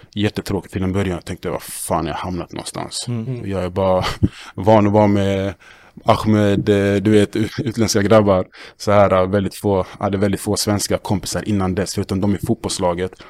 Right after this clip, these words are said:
Speaker 1: Men hängde väldigt sällan med, ja, du vet, vi, vi, liksom, bodde i ett ställe fullt med invandrare, liksom, och inte så många svenskar. Så jag hade ju den jargongen mer, eh, kunde mer om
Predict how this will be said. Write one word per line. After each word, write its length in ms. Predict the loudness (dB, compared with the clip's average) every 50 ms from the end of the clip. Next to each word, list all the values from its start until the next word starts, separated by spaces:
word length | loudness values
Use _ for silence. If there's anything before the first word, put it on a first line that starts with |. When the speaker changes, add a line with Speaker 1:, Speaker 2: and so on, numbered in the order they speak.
| -20 -20 _ _
Speaker 1:
Men 160 | -8 -8 -6
hängde 320 | -2 -2 0 0 0 -2
väldigt 400 | -4 -6 -6 -6 -4 -4 -6 -8
sällan 360 | -8 -6 -4 -4 -4 -4 -6 -6
med, 300 | -6 -6 -6 -8 -10 -14 _ _ _ _ _ _ _ -12
ja, 120 | -12 -10 -8 -6
du 60 | -4
vet, 140 | -4 -4 -6 _ _ -16 -10
vi, 160 | -6 -6 -6
vi, 120 | -6 -8 -10 -12 -12 -12 -12 -12 -12 -12 -12 -12
liksom, 260 | -8 -4 -4 -2 0
bodde 160 | 0 0 0
i 40 | -2
ett 160 | -4 -4 -6
ställe 280 | -6 -4 -4 -2 -4 -6
fullt 240 | -6 -6 -6 -4 -2
med 100 | -2 0
invandrare, 400 | 0 0 0 0 0 0 -2 -2
liksom, 440 | -4 -6 -6 -6 -6 -6 -6 -6 -8
och 380 | -8 -8 -8 -8 -10 -10 -10 -10 -12
inte 140 | -10 -8
så 100 | -4 -4
många 160 | -2 -2 -2 -4
svenskar. 600 | -4 -4 -4 -4 -4 -4 -4 -2 -2 -2 -4 -8 -14 -20 -20 _ _ _ _ _ _ _
Så 140 | -12 -8 -4
jag 60 | -2
hade 140 | -2 -2 -2
ju 60 | -2 0
den 220 | 0 0 0 0
jargongen 520 | -2 -4 -4 -4 -4 -4 -4 -4 -4 -4 -4
mer, 260 | -2 -4 -4 -6 -8 -18 -20 -16 -12 -10 -10
eh, 440 | -8 -8 -8 -8 -8 -10 -10 -10 -12 -14 -18 _ _ -20 _ _ -4
kunde 200 | -2 0 2 2
mer 200 | 2 2 2 0
om 100 | -2